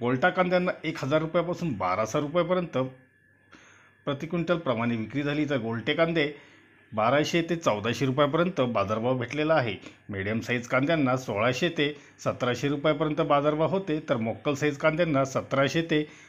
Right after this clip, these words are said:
अठराशे रुपयेपर्यंत बाजारभाव होते. मीडियम साईज कांदे म्हणजे मोठे कांदे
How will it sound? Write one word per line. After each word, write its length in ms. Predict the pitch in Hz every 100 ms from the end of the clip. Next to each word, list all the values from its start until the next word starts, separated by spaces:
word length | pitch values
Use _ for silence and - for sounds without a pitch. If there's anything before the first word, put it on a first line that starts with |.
| - -
अठराशे 480 | 123 - 135 135
रुपयेपर्यंत 760 | 170 165 143 147 - 127 127 135
बाजारभाव 460 | 131 98 104 123 131
होते. 280 | 156 107 87 - - - - _ - - _ _ _ _ _ _ _ 139
मीडियम 360 | 127 143 190
साईज 260 | 190 196 196
कांदे 300 | 170 156 165
म्हणजे 200 | 160 160
मोठे 320 | 156 139 165
कांदे 360 | 185 190 170